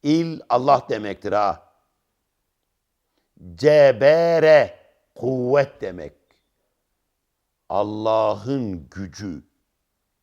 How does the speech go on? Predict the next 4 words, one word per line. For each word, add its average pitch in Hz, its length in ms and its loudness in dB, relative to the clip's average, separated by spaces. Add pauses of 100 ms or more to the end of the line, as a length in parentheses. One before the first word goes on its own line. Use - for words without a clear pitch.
(760)
Tecelli 98 580 -8
ettiği 110 240 -14
kişi 139 540 -8 (540)
Cibril. 123 440 -6